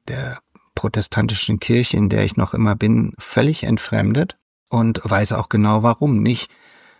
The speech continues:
weil ich plötzlich von Jesus oder Gott abgekommen wäre, sondern weil diese Leute da eine Agenda haben und ich möchte diese Agenda eigentlich nicht in der Kirche noch haben. Ich habe die schon in der Gesellschaft genug.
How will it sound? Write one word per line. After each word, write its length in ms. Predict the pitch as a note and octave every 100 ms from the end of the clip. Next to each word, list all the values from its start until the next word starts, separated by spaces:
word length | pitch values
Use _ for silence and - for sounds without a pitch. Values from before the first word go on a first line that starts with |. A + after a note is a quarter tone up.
| _ _ -
weil 280 | G#2+ G#2 G2
ich 200 | G2+ -
plötzlich 640 | A2 G#2+ - G#2+ G2+ -
von 240 | - A2+ G#2
Jesus 420 | G2+ G#2+ A2+ -
oder 200 | - G#2
Gott 280 | - D#3+ -
abgekommen 680 | - - G#2 - G2+ A#2
wäre, 340 | G#2 G#2 A2 A#2+
sondern 420 | A2 G#2+ A2 A2
weil 360 | G#2+ G#2 G#2+ - _
diese 680 | A2 G#2 G#2+ C3 C3 B2+ - -
Leute 520 | A2+ F#2 G2 A2 C3+
da 400 | G#2+ G#2+ A2+ B2 - - - - _ _ -
eine 260 | A2+ A2
Agenda 500 | A#2 G#2+ B2 D3 B2+
haben 320 | G#2 G2 G2 G2
und 120 | G2+
ich 120 | G2+
möchte 340 | G#2+ A#2+ -
diese 300 | B2 A#2 A#2+
Agenda 380 | - G#2 G#2 G#2
eigentlich 380 | G#2 G#2+ G#2+ -
nicht 140 | A2+
in 140 | A#2 G#2+
der 100 | G#2
Kirche 380 | - G#2+ F#2+ G#2+
noch 220 | F#2+ -
haben. 360 | G2 F#2+ A#2 -
Ich 180 | - -
habe 120 | -
die 100 | A#2+
schon 180 | A2 A#2
in 120 | G#2+
der 100 | A2
Gesellschaft 560 | A2+ G#2 A2 G#2+ G#2+ -
genug. 460 | A2 C3+ E3 -